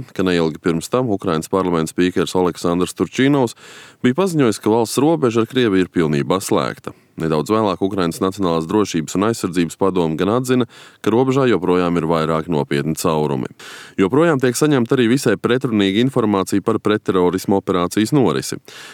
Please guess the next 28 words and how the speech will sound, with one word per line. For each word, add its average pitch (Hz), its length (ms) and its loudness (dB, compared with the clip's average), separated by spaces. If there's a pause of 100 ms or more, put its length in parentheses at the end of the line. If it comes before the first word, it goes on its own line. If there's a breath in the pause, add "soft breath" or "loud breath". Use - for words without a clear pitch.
Kā 82 160 -2
ziņo 101 320 2
Cenzor 98 400 2
net, 123 240 0
atsaucoties 87 720 -2
uz 82 160 -2
Doņetskas 95 540 -2
apgabala 85 420 0
administrācijas 85 640 -2
pārstāvi 90 480 -2
teikto, 117 460 0 (340 loud breath)
Ukraiņu 120 480 2
armija 127 380 2
šodien 117 260 2
ir 104 140 2
ieņēmusi 85 580 0
Severskas 117 560 -2
pilsētu, 104 480 0 (400 loud breath)
atbrīvotas 120 640 2
arī 92 220 2
Jampolas 113 580 0
un 104 160 0
Kirovskas 92 640 -2
pilsētas, 80 540 -2 (100)
bet 73 220 -6
pašlaik 101 420 -2
atsākušās 82 640 -2
cīņas 117 400 0